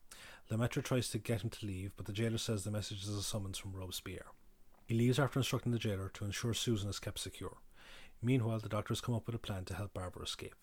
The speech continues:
He goes to meet the jailer and convinces him that she is a high-ranking member of Jules' organization,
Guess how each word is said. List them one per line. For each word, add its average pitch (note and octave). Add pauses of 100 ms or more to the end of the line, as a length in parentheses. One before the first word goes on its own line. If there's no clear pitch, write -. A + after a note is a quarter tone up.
(540)
He A2
goes B2
to D3+
meet C#3
the C3+
jailer G#2
and G2+
convinces G#2+
him G#2
that F#2+
she -
is F#2+
a G2
high-ranking A2+
member G2
of G2+
Jules' G2
organization, -